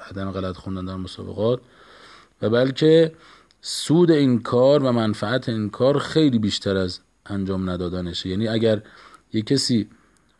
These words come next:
حالا در فضای مسابقات هم که هست، در یکی دو روز مونده مسابقات، حالا ازش پرسیدن و به صورت مسابقه‌ای خون، حالا غلط هم خوند،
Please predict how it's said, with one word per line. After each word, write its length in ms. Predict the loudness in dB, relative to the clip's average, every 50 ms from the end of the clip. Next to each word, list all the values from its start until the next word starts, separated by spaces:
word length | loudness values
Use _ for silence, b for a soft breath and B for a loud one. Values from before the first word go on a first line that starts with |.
| b
حالا 340 | _ -4 0 2 2 2 2 0 -8 _ _ -20 -18 -10 -4
در 220 | -4 -2 -2 -4
فضای 420 | -4 -2 0 0 2 4 4 4
مسابقات 600 | 4 2 2 0 0 0 2 2 2 0 0 -2
هم 180 | -2 -4 -6 -6
که 140 | -6 -8 -6
هست، 360 | -4 -2 -2 -2 -4 -4 -6
در 200 | -6 -6 -6 -6 -10 _ _ _ _ -14 -14
یکی 200 | -14 -8 -4 -2
دو 80 | 0
روز 140 | 2 2 2
مونده 180 | 2 0 0 0
مسابقات، 600 | -2 -2 -2 -2 -2 -2 -2 -2 -4 -4 -8 -14 b b b b b b b b
حالا 240 | -10 -4 -2 0 0
ازش 260 | 2 0 -2 -2 -4
پرسیدن 680 | -4 -2 -2 -2 0 0 -2 -2 0 0 0 -2 -2 -6 _ _ _ _ _ _ _ _ _ _ _ _ b b b b b b b b b b _ _ _ _ -10
و 240 | -8 -6 -6 -6 -6
به 120 | -8 -10 -10
صورت 240 | -8 -8 -6 -4
مسابقه‌ای 480 | -4 -4 -4 -4 -4 -4 -4 -2 -2 -4
خون، 260 | -4 -4 -2 -2 0
حالا 180 | 2 2 2 2
غلط 440 | 2 2 2 2 4 2 2 0 0
هم 180 | -2 -2 -2
خوند، 600 | -4 -4 -4 -2 0 0 2 2 0 0 -2 -6